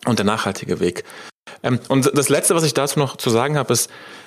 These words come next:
wenn man jetzt wirklich sagt, man hat ein Projekt, das möchte man einfach halten, einfach fünf Jahre halten und nicht rebalancen, ne? Dann kann man das auch aus diesem,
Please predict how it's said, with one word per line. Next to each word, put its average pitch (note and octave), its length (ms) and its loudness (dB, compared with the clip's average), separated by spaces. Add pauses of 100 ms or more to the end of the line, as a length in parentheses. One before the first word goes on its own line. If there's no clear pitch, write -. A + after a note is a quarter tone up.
wenn B2+ 180 0
man F3+ 160 2
jetzt C#3 160 2
wirklich C3+ 240 2
sagt, A#2+ 220 -2
man A2 100 0
hat A2+ 140 -2
ein A2 60 -4
Projekt, A#2+ 340 0
das A2+ 140 0
möchte A#2 220 0
man G#2+ 100 0
einfach - 360 -2
halten, G2 300 -2
einfach - 220 -8
fünf C#3+ 240 0
Jahre G#2 220 0
halten B2+ 280 0
und G#2+ 120 2
nicht - 300 0
rebalancen, G#2 500 -2
ne? A2 120 0 (280)
Dann G#2 100 -4
kann C3 160 0
man C3+ 120 2
das A#2+ 140 2
auch B2 220 0
aus A2+ 120 0
diesem, A#2 400 4